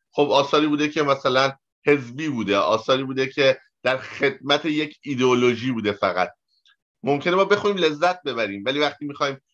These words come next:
برترین آثار تا-، ادبی تاریخ رو نام ببریم، ما-، اه، آثار ماکسیم گورکی در اونا قرار نمیگیره. از اون طرف آثاری که نه فقط زیبایی محض باشه،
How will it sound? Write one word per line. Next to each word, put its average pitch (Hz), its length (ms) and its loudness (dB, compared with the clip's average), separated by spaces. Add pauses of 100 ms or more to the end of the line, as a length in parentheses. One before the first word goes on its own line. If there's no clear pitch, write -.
(160)
برترین 139 540 0
آثار 151 520 -2
تا-، 160 260 -2
ادبی 127 420 -2
تاریخ 127 440 -6
رو 131 60 -4
نام 127 260 -6
ببریم، 147 640 -4 (240)
ما-، 117 120 -2
اه، 135 280 2 (460)
آثار 135 280 2
ماکسیم 131 420 -4
گورکی 127 260 -8
در 143 120 4
اونا 123 180 0
قرار 123 340 2
نمیگیره. 90 580 -6 (580)
از 175 140 6 (120)
اون 226 180 2
طرف 156 460 6 (360)
آثاری 185 540 6
که 208 380 4 (240)
نه 165 400 2 (100)
فقط 165 240 2
زیبایی 147 540 0
محض 156 380 0
باشه، 151 520 0